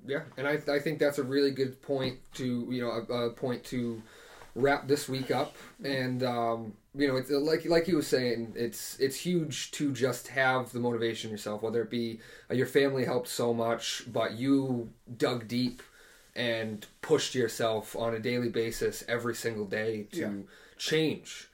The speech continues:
Speaker 1: And that's a lot of people, it, it, that's what they have to understand, is that this isn't just a, a quick fix podcast. This is a, in the words of Adam Sandler, "I'm the man with the microphone. You can listen to every damn word I have to say,
Speaker 2: Mm-hmm.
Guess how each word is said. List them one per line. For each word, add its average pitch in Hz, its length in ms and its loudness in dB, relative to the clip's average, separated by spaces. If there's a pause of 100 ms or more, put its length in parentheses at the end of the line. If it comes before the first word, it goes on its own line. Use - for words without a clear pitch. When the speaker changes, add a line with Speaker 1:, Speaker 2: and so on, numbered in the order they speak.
(340)
Speaker 1:
And 135 180 0
that's 147 180 2
a - 60 6
lot 143 200 4
of 147 60 2
people, 147 340 4
it, 131 180 2
it, 123 220 -4
that's 139 200 2
what 131 80 -4
they 123 80 2
have 120 160 0
to 120 100 0
understand, 120 640 0
is 107 120 -2
that 113 180 0
this 120 200 -2
isn't 120 400 -2
just 120 300 -4
a, 113 100 2 (340)
a 107 320 -4 (200)
quick 160 180 2
fix - 400 0
podcast. 160 760 2 (320)
This 143 260 4
is 139 380 6
a, 127 380 2 (180)
in 135 80 -2
the 135 80 0
words 131 200 2
of 127 80 0
Adam 131 240 2
Sandler, 127 560 0
"I'm 120 120 0
the 120 40 0
man 123 120 2
with 120 100 0
the 120 60 -2
microphone. 139 580 4
You 123 60 -6
can 127 100 0
listen 123 200 -2
to 120 60 0
every 120 160 -2
damn 123 280 2
word 120 200 2
I 117 60 2
have 117 160 0
to 107 60 -8
say, 135 400 4
Speaker 2:
Mm-hmm. 208 100 0